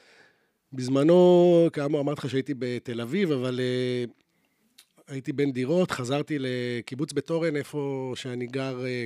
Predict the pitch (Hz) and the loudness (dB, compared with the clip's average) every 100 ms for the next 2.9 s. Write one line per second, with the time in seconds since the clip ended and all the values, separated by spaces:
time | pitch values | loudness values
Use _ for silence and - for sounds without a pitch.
0 | - 117 160 185 180 156 123 113 - 151 | -8 -8 -2 -2 -2 -4 -4 -4 -4 -4
1 | 143 139 - 113 113 - 113 107 135 131 | -2 -4 -6 -10 -10 -10 -10 -10 -10 -10
2 | - 123 131 127 - 110 110 113 165 | -10 -8 -6 -6 -8 -10 -10 -6 -6